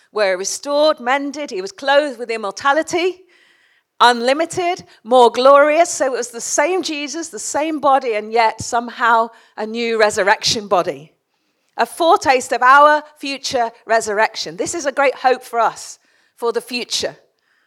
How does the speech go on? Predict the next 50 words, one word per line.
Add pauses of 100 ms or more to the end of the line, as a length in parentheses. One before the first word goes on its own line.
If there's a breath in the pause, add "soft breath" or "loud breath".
(200)
At
the
end
of
all
things,
if
we're
in
Christ,
just
to
summarize
a
tiny
bit
of
one
Corinthians
fifteen, (720)
Christ
has
indeed
been
raised
from
the
dead, (280 soft breath)
the
first
fruits
of
those
who've
fallen
asleep.
So
it
will
be
with
the
resurrection
of
the
dead, (300 loud breath)
the
body
that's
sown